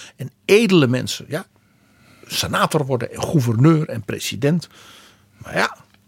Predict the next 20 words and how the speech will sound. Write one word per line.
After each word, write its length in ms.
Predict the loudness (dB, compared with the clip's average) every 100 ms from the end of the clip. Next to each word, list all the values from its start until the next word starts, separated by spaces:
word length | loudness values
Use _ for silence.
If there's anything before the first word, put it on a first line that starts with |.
| _ _ _ _
ze 160 | -6
waren 140 | -4 -4
natuurlijk 260 | -8 0
ook 200 | 2 2 0
opgericht 440 | -2 0 -2 -2
door 120 | -2 -4
de 80 | -6
Puritans, 720 | 2 2 2 -4 -10 -12 -14 -18 _ _ _
de 100 | -20 -2
protestanten 800 | -2 0 -2 2 2 2 -4 -12 _ _
uit 300 | -2 -2 -4
de 80 | 0
Nederlanden 560 | 2 2 0 -4 -10
en 100 | -12
Schotland 480 | -4 -2 -2 -4 -10
en 80 | -6
Engeland. 380 | -4 -4 -6 -18 -20 -20 -16
Zij 220 | -8 -2
wisten 360 | 2 2 0 -8
dat 180 | -10